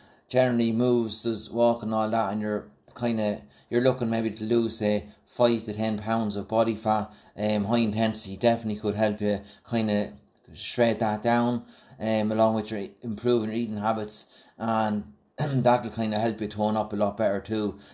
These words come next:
uh, rather than just walking alone. Um, <clears throat> so is walking effective for fat loss? It really depends on the person's situation and habits. Uh, that's my honest opinion on it. Um, if I was overweight, say, walking is probably a better option,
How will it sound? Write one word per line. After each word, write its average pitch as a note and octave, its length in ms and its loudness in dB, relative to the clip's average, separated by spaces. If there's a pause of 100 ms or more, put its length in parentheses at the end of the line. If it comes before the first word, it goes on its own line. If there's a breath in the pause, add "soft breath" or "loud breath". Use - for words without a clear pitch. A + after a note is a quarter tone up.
uh, G#2+ 140 4
rather A2+ 300 2
than G#2 160 -2
just G2+ 140 -4
walking G#2+ 380 2
alone. G2 460 0 (420 soft breath)
Um, A2 540 -2 (320)
<clears throat> - 420 -8
so C#3 200 0
is D#3+ 200 2
walking E3 380 6
effective D3+ 360 -6
for C3+ 60 -10
fat C3+ 280 -6
loss? E3 340 -6 (340 loud breath)
It A#2+ 140 -10
really D#3+ 160 -2
depends C#3 440 -4
on A#2 160 0
the A2 60 -4
person's A2 480 -2
situation A2 520 -2
and F#2+ 80 -6
habits. G2+ 460 -2 (360 loud breath)
Uh, A2 160 2
that's A#2 260 0
my A2+ 160 -2
honest A#2 320 2
opinion G#2+ 320 -2
on A2 180 2
it. G#2+ 180 -6 (360 loud breath)
Um, G#2+ 640 0 (360 soft breath)
if C3 200 -2
I C#3 160 6
was B2 140 0
overweight, B2 460 4
say, A#2 200 -2
walking A#2+ 440 6
is G#2+ 100 -6
probably A2 400 2
a G#2 40 -4
better A#2 280 0
option, A2+ 480 -4